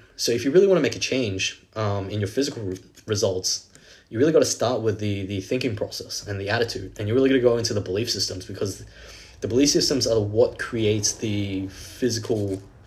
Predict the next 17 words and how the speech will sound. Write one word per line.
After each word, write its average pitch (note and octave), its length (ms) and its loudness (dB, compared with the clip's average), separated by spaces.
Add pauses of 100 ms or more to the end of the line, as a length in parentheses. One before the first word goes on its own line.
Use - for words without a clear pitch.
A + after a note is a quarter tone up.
(160)
aspects A2 400 0
that F#2 80 -10
you F#2 100 -8
have G2 160 -8
in F#2+ 80 -8
your F2 80 -8
life, - 340 -14 (1080)
you G2 80 -6
know? F2+ 160 -8 (840)
And G#2 420 0 (680)
it's, B2 420 4
it's, - 520 0 (960)
it's A2 120 -2
a B2 60 2
really C3+ 560 2 (180)
interesting, A2 1000 0 (1300)
it's, - 260 -2